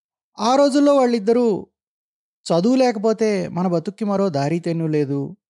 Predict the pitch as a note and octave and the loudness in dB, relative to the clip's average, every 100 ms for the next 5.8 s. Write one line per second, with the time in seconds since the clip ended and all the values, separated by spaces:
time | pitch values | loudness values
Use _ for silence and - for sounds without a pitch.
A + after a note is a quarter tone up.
0 | _ _ _ _ - F3+ B3 B3+ C4 B3 | _ _ _ _ -4 0 2 2 0 0
1 | A#3+ A#3 A#3 F3 D3 C#3+ C#3 G3 A#3+ A#3+ | -2 2 0 0 -4 -4 -2 0 0 0
2 | A3 A3 G#3+ G3 G3 G3+ B3 F3+ D#3 _ | 0 0 0 -4 -4 -4 -4 -6 -12 _
3 | _ _ _ _ _ F3+ G3 G3 F3+ D#3+ | _ _ _ _ _ -4 0 0 0 -2
4 | - - D#3 - G3+ G#3+ F3+ E3 E3+ F3 | -8 -6 -4 0 -2 0 -2 -2 -2 -2
5 | E3 D#3+ D#3 D#3+ G3+ C4 D#3 | 0 0 0 0 0 -2 -6